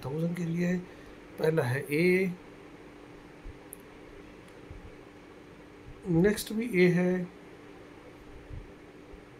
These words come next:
फिर है दोस्तों option number सी, जो next होने वाली है वो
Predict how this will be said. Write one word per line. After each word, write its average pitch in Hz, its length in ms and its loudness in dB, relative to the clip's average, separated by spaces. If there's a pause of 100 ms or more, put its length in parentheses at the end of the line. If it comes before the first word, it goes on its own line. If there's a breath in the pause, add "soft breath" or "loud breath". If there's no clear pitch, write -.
(1800)
फिर 156 200 -4
है 156 60 2
दोस्तों 147 300 4
option - 240 -6
number 127 300 -2
सी, 185 560 2 (3500)
जो 151 180 6
next 170 400 2
होने 180 220 4
वाली 170 280 4
है 170 200 4
वो 135 200 0